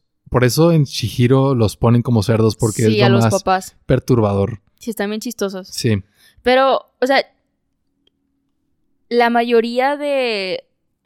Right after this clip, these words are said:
Speaker 2: o sea, regresando, no puedo poner, o sea, yo no tengo algo así de chido, yo nada más tengo como cosas tiernas como la hormiga panda. O sea, ese está
Speaker 1: Mm,
Speaker 2: raro.
Speaker 1: sí.
Speaker 2: Como, güey, ¿qué onda? Tienes de que el patrón de colores de este animal que está súper
Speaker 1: Bien tierno,
Speaker 2: abrazable.
Speaker 1: sí.
Speaker 2: Ajá.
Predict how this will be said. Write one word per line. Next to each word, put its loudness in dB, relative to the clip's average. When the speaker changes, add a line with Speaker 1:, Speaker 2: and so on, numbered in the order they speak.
Speaker 2:
o -8
sea, 0
regresando, -6
no -2
puedo 0
poner, -2
o -6
sea, -4
yo -6
no -6
tengo -6
algo -4
así -6
de -2
chido, -6
yo -6
nada -4
más -6
tengo -10
como -10
cosas -8
tiernas -6
como -6
la -4
hormiga -6
panda. -2
O -20
sea, -4
ese -6
está -2
Speaker 1:
Mm, 2
Speaker 2:
raro. 4
Speaker 1:
sí. -4
Speaker 2:
Como, -2
güey, -2
¿qué -4
onda? -2
Tienes -12
de -12
que -6
el -4
patrón -2
de -6
colores 0
de 0
este -4
animal -6
que -10
está -6
súper 0
Speaker 1:
Bien 4
tierno, 4
Speaker 2:
abrazable. -4
Speaker 1:
sí. 0
Speaker 2:
Ajá. -2